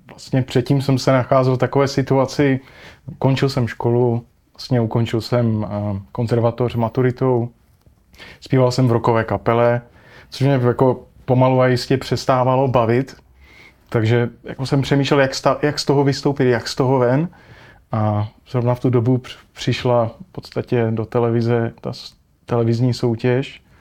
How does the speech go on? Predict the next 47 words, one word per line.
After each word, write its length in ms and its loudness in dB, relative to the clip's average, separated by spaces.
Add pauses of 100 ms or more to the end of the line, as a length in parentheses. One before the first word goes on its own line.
(360)
a 460 0 (680)
shodou 160 4
okolností 380 4
i 60 6
ta 100 2
kapela 600 2 (120)
vlastně 260 -4
mě 160 2
oslovila 400 0
s 80 -8
tím, 120 2
jestli 160 0
bych 180 0
do 120 2
toho 160 0
nechtěl 400 0
jít 120 2
z 80 0
viditelných 540 0
kapelu, 440 -2 (360)
ale 140 2
už 80 0
jsem 100 0
prakticky 420 -2
šel 200 0
s 80 -6
tím 280 0
jako 200 -2
nápadem, 640 2 (340)
že 120 0
bych 140 2
třeba 240 2
mohl 320 2
jít 140 2
na 140 0
solovou 280 0
dráhu 280 2
a 60 0
zkusit 300 0
něco 300 2
jiného, 420 2
než 140 -2
je 180 0 (340)
nutně 240 0
jenom 220 2
rocková 340 0
hudba. 420 -8